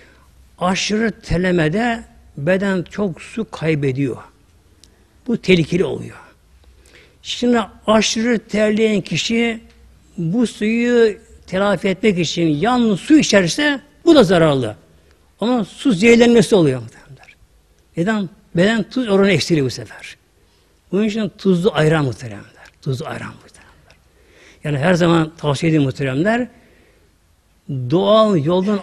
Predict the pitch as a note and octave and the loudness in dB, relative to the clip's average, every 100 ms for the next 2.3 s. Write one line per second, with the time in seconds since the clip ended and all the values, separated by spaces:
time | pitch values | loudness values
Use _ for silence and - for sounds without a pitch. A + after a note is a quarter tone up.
0 | - E3 F#3+ F3+ D#3 D#3 D#3 C#3+ B2+ B2+ | -2 0 2 2 2 2 0 -2 -4 -10
1 | A2 G#2+ - C3+ D3 C3+ A#2+ A#2 A2 - | -12 -14 -10 -4 -4 -4 -6 -10 -12 -18
2 | - - - | -20 -18 -18